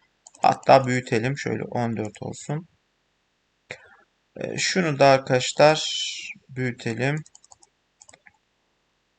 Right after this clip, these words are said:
On dört diyelim. Şimdi iki tane, e, noktamız A ve B noktası arasında uygun bir güzergah geçireceğiz. Şimdi siz buna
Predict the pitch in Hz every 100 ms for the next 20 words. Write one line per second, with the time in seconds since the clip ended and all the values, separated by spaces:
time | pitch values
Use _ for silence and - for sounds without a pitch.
0 | _ - - 135 117 107 - - 101 101
1 | _ _ - - - - - 240 214 233
2 | 269 247 202 190 226 - 170 170 170 175
3 | 208 208 - 170 208 202 - 190 180 190
4 | 190 180 180 170 160 151 165 165 135 143
5 | 156 202 190 170 180 196 185 160 165 156
6 | 160 147 117 - 110 113 - 220 220 208
7 | 233 208 220 220